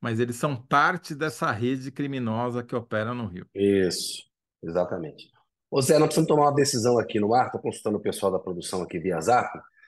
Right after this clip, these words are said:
Speaker 2: se a gente fala de, dessa questão da prisão do Bolsonaro, se a gente já parte pra uma entrevista com a
Speaker 1: Acho
Speaker 2: Heloísa
Speaker 1: que a gente
Speaker 2: Starling.
Speaker 1: deveria falar, porque a gente prometeu, tem um monte de comentários,
Speaker 2: Em comentários?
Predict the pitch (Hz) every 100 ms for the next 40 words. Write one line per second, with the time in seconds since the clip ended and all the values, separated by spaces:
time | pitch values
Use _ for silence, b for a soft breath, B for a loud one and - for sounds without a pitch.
0 | b 110 131 139 - 131 143 120 101 95
1 | - - 101 101 98 - 101 92 92 87
2 | 92 87 95 98 95 113 120 135 127 147
3 | 123 120 113 - - 117 117 117 101 107
4 | - 117 117 b b b _ _ 110 113
5 | 113 - 120 269 277 247 262 233 233 254
6 | - 233 196 226 233 - 185 185 185 202
7 | 180 147 185 190 208 180 156 190 185 180
8 | 170 170 156 135 117 156 147 120 139 139
9 | 131 117 101 - - - 98 120 117 113
10 | 113 135 107 101 -